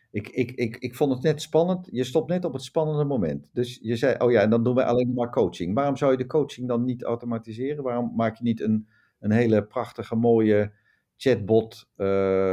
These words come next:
vrouw of man of een het, eh, die de interactie doet met de ondernemer om hem of haar uit te leggen hoe het beter kan?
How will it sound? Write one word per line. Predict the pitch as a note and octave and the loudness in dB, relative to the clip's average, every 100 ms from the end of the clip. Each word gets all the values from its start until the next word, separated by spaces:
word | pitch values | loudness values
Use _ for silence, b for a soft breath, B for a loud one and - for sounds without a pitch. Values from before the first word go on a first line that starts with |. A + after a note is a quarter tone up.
| F#2 F2+ - | 0 -4 -6
vrouw | G2 G2 A#2 A#2+ | -8 -2 2 4
of | F#2 F#2+ | 2 2
man | A#2 A2+ | 2 2
of | G#2 G2+ | 0 0
een | G#2+ | 0
het, | G2+ B2+ B2+ - - | 2 0 -2 -18 -10
eh, | G2 G2+ | -6 -4
die | G2 A2 G#2+ | -2 -4 -2
de | |
interactie | A2+ A2 - - - | -4 -4 -4 -8 -6
doet | G#2+ A2 - | -4 -4 -2
met | G#2+ | -4
de | A2 | -4
ondernemer | - A#2 A2 A2 A2 | -4 0 0 2 2
om | - A2 | 2 2
hem | A2 A#2 | 2 0
of | - G2+ | -2 -4
haar | G#2+ G#2+ - | -2 -2 0
uit | A2 | -2
te | A2 | -2
leggen | G#2 G2 - | -4 -4 -8
hoe | G2 | -8
het | G#2+ | -4
beter | A#2+ C3+ B2+ | -4 -4 -6
kan? | D3+ G3 | -10 -12